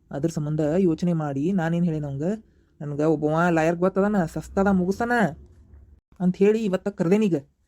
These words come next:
ಈಗ ಬರ್ತಾನವ, ಅದಕ್ಕ ನೀವು ಅವ್ರನ್ನ ಭೇಟಿ ಆಗ್ಬೇಕು. ಏನು, ಹೌದಾ? ಅಲ್ಲೋ, ಈಗ ಅವ ಲಾಯರ್ನ ಭೇಟಿಯಾಗಕ್ ಹೋಗ್ಯಾನ, ಮತ್ತಲ್ಲಿ ಲಾಯರ್ ಕಡೆನ ವ್ಯವಹಾರ ಮುಗಿಸ್ಕೊಂತಾನವ. ಈಗ ನಂದೇನು ಅವಶ್ಯಕತೆನೋ? ನಾ ಏನ್ ಮಾಡ್ಲಿ ನಡುವೆ? ಪೂಜೆ ಮಾಡ್ಬೇಕನ ಈಗ? ಯಾವ್ದಾರ ಜಗ ಅಂದಲ್ಲ ಅಲ್ಲಿ ಹೋಗಿ ಜಗಕ್ಕೆ?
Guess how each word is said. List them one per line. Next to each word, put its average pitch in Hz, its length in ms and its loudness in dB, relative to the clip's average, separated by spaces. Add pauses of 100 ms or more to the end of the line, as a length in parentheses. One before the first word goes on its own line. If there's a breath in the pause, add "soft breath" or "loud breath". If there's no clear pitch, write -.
(160)
ಈಗ 165 160 -2
ಬರ್ತಾನವ, 190 460 2 (600)
ಅದಕ್ಕ 208 320 0
ನೀವು 202 240 2
ಅವ್ರನ್ನ 180 220 2
ಭೇಟಿ 226 200 2
ಆಗ್ಬೇಕು. 151 280 -2 (680)
ಏನು, 190 200 4
ಹೌದಾ? 196 500 2 (1000)
ಅಲ್ಲೋ, 254 180 4 (640)
ಈಗ 262 120 -2
ಅವ 262 120 2
ಲಾಯರ್ನ 254 380 2
ಭೇಟಿಯಾಗಕ್ 233 340 -2
ಹೋಗ್ಯಾನ, 226 200 -4 (640)
ಮತ್ತಲ್ಲಿ 233 320 2
ಲಾಯರ್ 233 280 2
ಕಡೆನ 254 180 0 (140)
ವ್ಯವಹಾರ 233 240 2
ಮುಗಿಸ್ಕೊಂತಾನವ. 214 540 0 (440)
ಈಗ 240 140 -8
ನಂದೇನು 277 320 4
ಅವಶ್ಯಕತೆನೋ? 233 440 -2
ನಾ 262 200 0
ಏನ್ 277 100 -2
ಮಾಡ್ಲಿ 202 160 4
ನಡುವೆ? 208 440 2 (200)
ಪೂಜೆ 240 160 -4
ಮಾಡ್ಬೇಕನ 202 280 0
ಈಗ? 240 120 -2 (300)
ಯಾವ್ದಾರ 247 220 2
ಜಗ 240 220 2
ಅಂದಲ್ಲ 254 200 -2
ಅಲ್ಲಿ 226 120 2
ಹೋಗಿ 233 120 -2
ಜಗಕ್ಕೆ? 247 460 -4